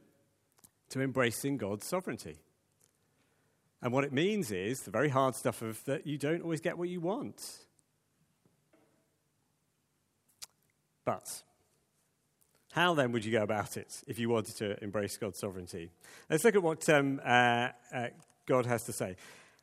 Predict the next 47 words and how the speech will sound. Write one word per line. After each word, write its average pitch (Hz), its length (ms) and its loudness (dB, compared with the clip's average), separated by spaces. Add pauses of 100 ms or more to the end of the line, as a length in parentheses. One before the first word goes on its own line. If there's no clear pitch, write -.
(240)
I 143 100 0
think 202 160 6
the 175 80 2
headline 214 440 4
for 156 140 -2
this, 131 240 4
how, 196 360 2
how 220 300 2
would 220 180 2
you 165 140 6
embrace 143 320 4
God's 131 240 0
sovereignty 107 320 -2
if 101 140 -4
you 135 80 0
were, 131 100 0 (100)
if 120 140 -10
you 127 60 -2
were 123 40 -2
trying 131 180 -2
to 117 40 -2
think 110 220 -4
about 95 120 -4
it? 101 60 -10
How 170 160 -4
do 175 60 -4
you 165 100 2
embrace 131 380 2
God's 131 400 2 (260)
kind 127 160 0
of 113 100 0
hand 147 380 0
over 131 260 4
your 131 260 2
life, 143 340 4
my 131 160 2
life, 131 200 4
the 113 80 -6
world? 131 320 4 (1120)
The 143 100 2
thing 240 220 4
that 233 100 2
we 180 160 4
need, 117 440 2
that 127 140 2
I 123 80 4
think 143 220 -2